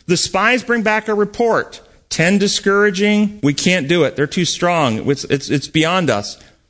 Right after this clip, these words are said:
Two encouraging, "Yes, with the Lord we can, we can win." And at this point, Korah, Dathan, Abiram, their rebel-, rebellion occurs.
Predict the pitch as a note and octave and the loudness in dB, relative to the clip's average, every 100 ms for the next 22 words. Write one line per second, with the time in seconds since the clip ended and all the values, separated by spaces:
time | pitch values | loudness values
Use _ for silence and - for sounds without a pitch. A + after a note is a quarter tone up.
0 | _ _ _ _ _ - - G3+ F#3 F3 | _ _ _ _ _ -2 0 2 2 2
1 | G3+ G#3 C3 G#2+ F3 E3 - C3 C#3+ D#3 | 2 0 -2 0 0 -2 -6 -4 -2 0
2 | F3 F3+ B2+ D3+ C#3 C3 D3 D3 C#3 F3+ | 2 0 0 -2 0 0 0 2 2 2
3 | F#2+ - _ _ _ _ _ _ - - | -2 -8 _ _ _ _ _ _ -14 -2
4 | D#3+ D3+ D3+ G3 C#4 - - D4+ E3 B2 | 0 0 0 -4 -4 -4 -2 0 -2 -6
5 | - - - _ - - A#3 A#3+ F3+ G#3+ | -14 -20 -20 _ -12 -2 0 2 0 -2
6 | - - D3+ F3 F#3 F3+ - D3+ C#3 F#3 | -6 -4 0 0 0 -4 -4 -4 0 0
7 | D#3+ B2+ D3+ - - B2+ C#3+ C3 F3+ E3 | 0 -2 -4 -10 -2 0 0 0 0 -2
8 | - C#3+ D#3 F#3+ F#3 A#2+ F#2+ - _ _ | -2 -4 -2 0 0 0 -2 -8 _ _
9 | - - A2 F2+ - | -6 -2 0 2 0